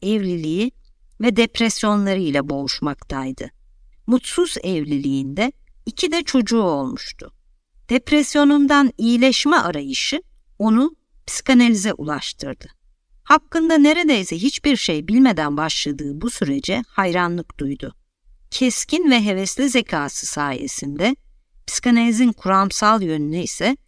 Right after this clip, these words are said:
Freud'un Düşlerin Yorumu kitabını okuyarak adım attı. Kendi depresyonuna çare olması için başvurduğu psikanaliz, doktor olamasa da ona dünyanın önde gelen psikanalistlerinden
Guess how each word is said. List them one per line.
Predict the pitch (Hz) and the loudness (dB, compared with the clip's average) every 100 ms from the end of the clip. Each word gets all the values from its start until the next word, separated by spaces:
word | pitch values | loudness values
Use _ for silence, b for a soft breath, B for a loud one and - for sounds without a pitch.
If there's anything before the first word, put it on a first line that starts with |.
| _ _ _ | _ _ _
Freud'un | - 294 220 147 190 247 - - | -2 2 4 2 -2 -2 -4 -4
Düşlerin | 226 - 277 277 277 | -4 2 4 6 6
Yorumu | 269 277 285 | 6 4 2
kitabını | - - 185 160 156 | 0 -6 -4 -2 -4
okuyarak | 147 - 143 139 139 - | -4 -4 -2 -4 -6 -10
adım | 139 147 | -10 -6
attı. | 139 131 - 143 - - - - - | -6 -6 -14 -20 -20 -20 -20 -20 -4
Kendi | - 277 294 392 | 2 4 4 2
depresyonuna | 339 - 269 254 - 254 254 269 | -2 0 0 0 2 4 4 4
çare | - 233 208 214 - - | 2 2 2 2 0 -2
olması | 185 202 202 190 - | -4 -2 -2 -2 -4
için | 240 - - 147 156 | -4 -4 -4 -4 0
başvurduğu | 190 - 220 180 143 139 | 0 0 -2 -2 -4 -8
psikanaliz, | - - - - 147 139 180 - _ _ _ _ - | -10 -8 -2 0 0 -2 -6 -10 _ _ _ _ -2
doktor | 294 - 302 302 | 0 2 2 4
olamasa | 240 262 320 220 - 135 | 4 4 4 2 -2 -8
da | 135 - - | -8 -8 -2
ona | 226 247 226 | 2 2 2
dünyanın | 247 247 247 247 254 233 | 4 6 6 6 4 2
önde | 185 220 233 | 0 2 2
gelen | 254 196 147 165 - - | 2 0 -2 -4 -6 -12
psikanalistlerinden | - - 220 214 - 196 196 196 226 | -8 -2 -2 -2 -4 -2 0 2 2